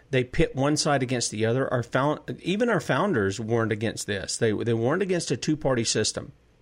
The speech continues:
And it's amazing to me that people who should know better go right along and say, "Well, this is all we got to do." They're unaware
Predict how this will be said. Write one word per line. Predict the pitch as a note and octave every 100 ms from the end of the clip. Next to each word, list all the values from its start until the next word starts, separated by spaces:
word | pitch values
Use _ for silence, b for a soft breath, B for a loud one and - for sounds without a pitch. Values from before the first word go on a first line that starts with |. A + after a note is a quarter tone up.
| _ _ _ _ - -
And | D3+
it's | C#3
amazing | C#3+ C3+ F3 G3 F3
to |
me | C#3 D#3+ A#2+ G#2 - b b b b b
that | C#3+ C3
people | F#3+ G#3 G#3
who | G3
should | - B2+
know | C3+ E3+
better | B2+ F#2+ - - - - - _ _ _ _ _ -
go | B2+ D#3
right | C#3+ D3+
along | C#3+ C#3+ C3+
and | A#2+
say, | C3+
"Well, | A2+ C3
this | G3 F#3+
is | E3+
all | E3 E3+
we | E3
got | D3 D3+ -
to | A2+
do." | D#3+ D3 - - - - b b b b
They're | - D#3 F3
unaware | A3 A#3+ E3+ F3 G2+ G2